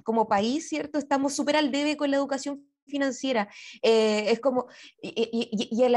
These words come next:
el, y al final es casi como, eh, de primer, eh, como de primera necesidad, o sea, salir del colegio o salir de la universidad, y, y estamos hablando de ya de, de, de, de, de educación superior,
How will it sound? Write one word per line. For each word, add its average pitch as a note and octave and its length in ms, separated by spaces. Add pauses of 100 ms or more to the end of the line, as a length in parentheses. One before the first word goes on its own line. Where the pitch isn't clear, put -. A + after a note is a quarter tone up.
el, A#3 240
y G#3+ 100
al A#3+ 100
final C4+ 220
es G#4+ 100
casi F#4 260
como, D#4 380
eh, A#3 140
de A3 180
primer, C4+ 300
eh, A3 440
como B3+ 200
de A#3+ 80
primera D4 280
necesidad, F4+ 400
o F#4 40
sea, B3+ 180
salir C4 280
del E4+ 160
colegio E4+ 520 (320)
o A3 100
salir A#3+ 340
de F4 80
la C4+ 80
universidad, G#3 840
y, G3+ 160
y - 40
estamos G3+ 260
hablando G3+ 520
de F3+ 180
ya F#3+ 260 (100)
de, F#3+ 180
de, F3 300
de, F3 320
de, E3+ 360
de F3 160
educación F3+ 360
superior, A3+ 380